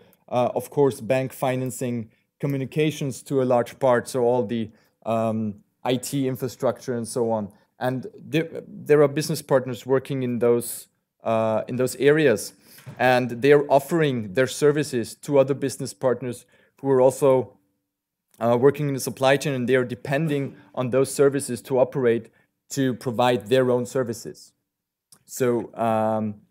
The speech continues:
this main characteristic of, of, uh, an interdependence is what makes the, the, the whole supply chain so vulnerable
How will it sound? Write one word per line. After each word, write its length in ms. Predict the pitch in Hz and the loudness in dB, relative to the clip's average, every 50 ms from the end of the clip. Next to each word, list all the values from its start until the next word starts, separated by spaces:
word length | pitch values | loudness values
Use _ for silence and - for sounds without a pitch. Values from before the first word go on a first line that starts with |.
| _ _ _ _ _ _ _ _ _ _ _ _ _ _ _ - - - _ _ - | _ _ _ _ _ _ _ _ _ _ _ _ _ _ _ -20 -20 -20 _ _ -4
this 400 | 127 143 139 143 - - - - | -2 -2 0 -2 -4 -8 -12 -12
main 320 | - 135 135 139 139 131 117 | -8 -4 -2 -2 -2 -2 -4
characteristic 760 | - 147 123 123 123 - - - 160 160 165 - - 127 101 | -4 -2 -2 -2 -2 -4 -2 0 0 0 0 -4 -8 -4 -2
of, 200 | 113 110 107 - - 107 - | 0 -2 -2 -4 -10 -14 -8
of, 360 | - 101 113 107 - - - | -4 -4 -4 -4 -6 -6 -4
uh, 240 | 120 113 107 104 - - | -2 -2 -2 -2 -4 -6
an 80 | - 120 | -8 -6
interdependence 760 | 127 131 - 123 117 117 107 - 135 139 139 131 120 107 - | -6 -6 -8 -10 -12 -10 -6 -4 -2 -2 -2 -2 -4 -6 -6
is 340 | - 120 117 113 110 - - _ _ _ _ _ _ _ | -4 -2 -2 -2 -4 -6 -12 _ _ _ _ _ _ _
what 580 | - 113 123 127 123 123 123 - - - - - _ _ _ _ _ _ - | -6 0 4 4 4 4 2 -4 -10 -14 -16 -20 _ _ _ _ _ _ -14
makes 600 | 117 120 123 131 139 143 139 143 - - - - | -8 -6 -2 2 2 2 2 0 -4 -8 -8 -10
the, 460 | 117 98 120 120 117 110 110 107 85 - | -6 -2 2 4 6 6 4 4 2 0
the, 120 | 117 110 | -2 -2
the 160 | 95 117 113 | 0 -2 -4
whole 340 | - - - 151 151 165 156 | -2 2 2 4 4 4 2
supply 440 | 160 - 147 - - 139 131 127 123 | 0 -4 -8 -6 -2 0 0 0 0
chain 240 | 123 - 135 113 107 | -2 -6 -6 -6 -6
so 140 | - 131 | -8 -10
vulnerable 680 | 120 110 127 139 151 160 147 135 117 113 107 98 98 | -6 0 2 2 2 2 0 -2 -2 -2 -4 -4 -6